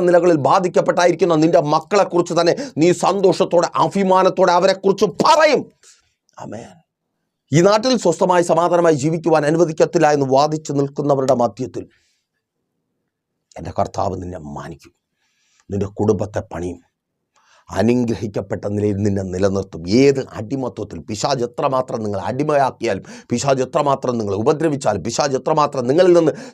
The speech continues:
സന്തോഷങ്ങളെ കവർന്നെടുത്തിരുന്നാലും, അതേ സ്ഥാനത്ത് അവിടെ നിന്ന് ആ ഒരുത്തൻ എഴുന്നേൽക്കുക. ഓ, സ്തോത്രം. യെഹൂസ്കേൽ.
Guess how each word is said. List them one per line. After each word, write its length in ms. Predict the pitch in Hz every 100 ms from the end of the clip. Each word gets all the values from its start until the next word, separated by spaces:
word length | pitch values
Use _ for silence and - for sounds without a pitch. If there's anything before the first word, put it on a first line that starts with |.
| -
സന്തോഷങ്ങളെ 560 | 151 190 190 185 160 139 -
കവർന്നെടുത്തിരുന്നാലും, 1160 | 147 170 175 160 160 - 165 160 165 160 160 -
അതേ 240 | 143 196 571 311 214
സ്ഥാനത്ത് 440 | 208 208 - 160 120 - _ _ _ _ _ -
അവിടെ 260 | 139 220 240
നിന്ന് 240 | 233 214 190
ആ 40 | 170 156
ഒരുത്തൻ 280 | 151 139 139
എഴുന്നേൽക്കുക. 560 | 139 135 123 - 92 - _ -
ഓ, 40 | 220 - -
സ്തോത്രം. 420 | - 135 - 80 82 _ _ _ _ _
യെഹൂസ്കേൽ. 880 | - - 120 - _ 76 73 - -